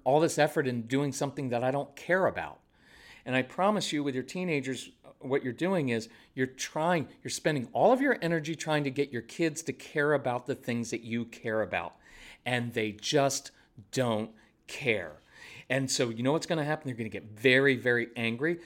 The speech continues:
They're gonna shut down, and they will not listen to you anymore. And this is a really hard thing, but you're going to have to find out, what do they care about? You have to find out, what do your kids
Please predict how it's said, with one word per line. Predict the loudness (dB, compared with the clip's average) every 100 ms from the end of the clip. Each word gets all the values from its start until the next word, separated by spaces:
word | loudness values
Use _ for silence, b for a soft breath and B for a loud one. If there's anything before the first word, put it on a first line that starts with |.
| B
They're | -6
gonna | -6
shut | -4 0 0 0
down, | -2 -4 -6
and | -8
they | -8
will | -4 -2
not | 0 -2 -2
listen | -4 -4 -6
to | -6 -4
you | -4
anymore. | -6 -8 -10 -12 B B B B B
And | -4 -2
this | -2
is | -6 -8
a |
really | -8 -4 2 6 4
hard | 6 6 4 2
thing, | 2 2 0 B B -20
but | -10
you're | -2
going | 0 2
to | 2
have | 0
to | -6
find | -2 0 2 4
out, | 2 B B B
what | 6 8 8 2
do | 0 0
they | 4 4 4
care | 2 2 2 2
about? | 0 -2 -4 B B B -2
You |
have | 0
to | 0
find | -2 0 2 2
out, | -2 0
what | -2 -2
do | -6
your | -4 -4
kids | -4 -2 -2 -2